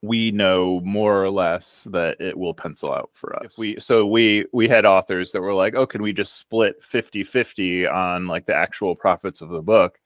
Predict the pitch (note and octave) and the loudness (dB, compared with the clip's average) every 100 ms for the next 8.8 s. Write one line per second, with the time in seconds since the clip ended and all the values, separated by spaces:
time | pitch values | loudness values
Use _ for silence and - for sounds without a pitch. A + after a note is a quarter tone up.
0 | _ _ _ - - - F#3+ G3+ F#3 F3 | _ _ _ -8 -8 0 0 4 6 6
1 | F#3 D3+ C#3+ D#3 C3+ B2 D3 C#3 A#2+ B2 | 6 4 4 6 6 4 4 2 0 -4
2 | B2 A2+ - C3 C3+ - A2+ - - A#2+ | -6 -8 -4 -2 -2 -4 -10 -10 -8 -6
3 | A2 D3 D#3+ C3+ A2+ A2 B2+ A#2+ A2 - | 0 0 2 0 0 0 -4 -4 -4 -10
4 | - - - C#3+ C3 A#2 B2 A2+ C3 D3 | -20 -12 2 4 4 2 -2 -4 -6 -4
5 | B2 A#2+ B2 G#2 _ _ _ C3+ G3+ C#3 | -2 -4 -8 -10 _ _ _ 2 4 2
6 | - C#3 A#2 G#2 G#2+ G#2+ G#2+ G2 A#2+ C3+ | 2 2 2 2 -4 -2 -2 -2 -2 0
7 | C#3 - F#2+ F2 F2 F2 - G#2+ F2+ - | -2 -4 -6 -6 -10 -10 -10 -8 -8 0
8 | C#3 G#2+ F#2 F2 E2+ D#2+ D#2 - | 4 6 4 0 0 0 -2 -4